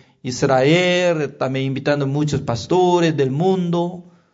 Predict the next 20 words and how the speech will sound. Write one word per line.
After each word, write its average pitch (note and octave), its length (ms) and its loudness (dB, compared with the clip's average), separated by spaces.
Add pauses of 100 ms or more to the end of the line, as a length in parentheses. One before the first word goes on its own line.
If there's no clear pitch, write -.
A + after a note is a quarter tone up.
(200)
también D3 320 0
viajando E3+ 800 2
los D3 240 -2
hermanos F3 580 2
del C#3+ 140 0
mundo, F#3 580 0
todo, C#4 800 -6
uno G#3+ 340 -2
de E3 160 0
como D3 280 -2
mil A#3 760 2
personas A#3 840 -2 (600)
de C3+ 460 2
nuestra D#3 400 2
misión D#3 380 2
Buena D#3 220 2
Nueva E3 340 0
está F3+ 560 -4
actuando. B2+ 720 -8
Imagínense, B2+ 640 -2